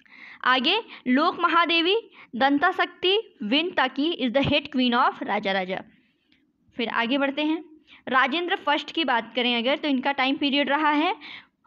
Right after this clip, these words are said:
वन ज़ीरो वन फ़ोर से वन ज़ीरो फ़ोर फ़ोर एडी। टाइटल इनके पास है गंगाईकोंड, assume, assumed this title on the succession of गं-,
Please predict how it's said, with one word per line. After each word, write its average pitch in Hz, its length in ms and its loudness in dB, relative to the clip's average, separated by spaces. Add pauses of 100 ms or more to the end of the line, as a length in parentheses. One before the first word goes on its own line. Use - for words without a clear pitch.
(260)
वन 311 220 2
ज़ीरो 349 200 2
वन 320 200 0
फ़ोर 320 220 0
से 359 160 -2
वन 269 220 0
ज़ीरो 285 200 0
फ़ोर 254 240 0
फ़ोर 262 200 0
एडी। 285 280 0 (420)
टाइटल 302 320 2
इनके 339 200 -2
पास 339 240 2
है 349 80 2
गंगाईकोंड, 285 640 0
assume, 233 520 0 (280)
assumed 247 420 2
this 294 180 0
title 311 320 0
on 262 100 2
the 254 200 2
succession 285 440 -2
of 285 140 2
गं-, 240 460 -2